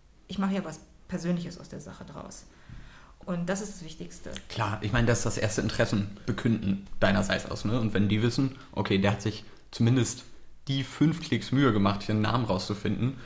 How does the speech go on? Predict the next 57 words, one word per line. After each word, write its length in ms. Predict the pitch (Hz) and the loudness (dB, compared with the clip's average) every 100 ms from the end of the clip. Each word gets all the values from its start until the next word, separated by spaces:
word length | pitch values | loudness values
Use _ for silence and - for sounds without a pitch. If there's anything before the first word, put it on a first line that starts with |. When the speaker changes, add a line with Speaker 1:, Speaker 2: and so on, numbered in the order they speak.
| - - - | -18 -12 -2
Speaker 2:
äh, 100 | 104 | 0
ist 120 | - | 2
das 100 | 110 | 2
schon 80 | 113 | 4
mal 60 | 104 | 4
besser, 300 | 95 98 98 | 4 4 6
Speaker 1:
Also 140 | 196 | 8
Speaker 2:
oder? 80 | 214 | 6
Speaker 1:
es 120 | 196 | 6
ist 100 | 208 | 2
sogar 200 | 226 190 | -2 -2
umgekehrt, 440 | 180 170 151 - - | 0 -2 -6 -10 -4
wenn 120 | 185 | 0
du 60 | 185 | 0
das 180 | 185 185 | 0 -2
nicht 180 | 175 175 | -4 -6
machst. 340 | 156 - - | -8 -10 -2
Und 80 | 185 | 0
ich 100 | 185 | 2
muss 160 | 196 | 2
sagen, 160 | 180 - | 2 0
Speaker 2:
Ja. 80 | 190 | 0
Speaker 1:
ich 140 | - - - - | -2 -10 -16 -8
lösche 300 | 170 180 196 | -4 -2 -4
so 160 | 160 165 | -6 -6
viele 320 | 175 180 170 156 - - - | -6 -8 -8 -8 -10 -10 -10
Mails 360 | 151 151 165 | -10 -8 -10
von 160 | - 160 | -12 -12
Bewerbern, 380 | 156 151 151 156 | -10 -10 -8 -8
wo 60 | 160 | -10
ich 120 | 151 | -10
denke, 260 | - 156 - | -12 -12 -10
„Oh 240 | 156 156 | -10 -8
mein 180 | 156 151 - | -8 -12 -12
Gott, 300 | 170 175 190 | -10 -10 -10
kann 200 | - 180 | -6 -6
ich 160 | 185 | -4
irgendjemand 640 | 196 240 349 196 190 180 135 | -2 0 0 0 -2 -2 -2
mal 80 | |
einen 100 | 175 | -4
Kurs 280 | - 214 226 | -2 -4 -4
drüber 240 | 190 175 165 | -4 -2 2
machen, 240 | - 175 175 | 4 2 0
wie 100 | 202 | -2
man 140 | 190 | -2
sich 100 | 175 - | -2 0
bewirbt?“ 380 | 175 220 247 220 | 2 2 4 4
Speaker 2:
<laughs> 0 | |
Speaker 1:
Weil 160 | 180 180 - - - - - | 4 2 0 -10 -16 -14 -6
es 140 | 180 | -2
ist 220 | - - - | -2 -4 -4
grauenvoll, 560 | 165 202 262 240 208 | -2 -2 -2 -2 0
wenn 120 | 202 | 4
dann 100 | 208 | 6
Speaker 2:
Mhm. 40 | 202 | 6
Speaker 1:
so 80 | 202 | 4
steht, 400 | - 190 190 | 0 -4 -4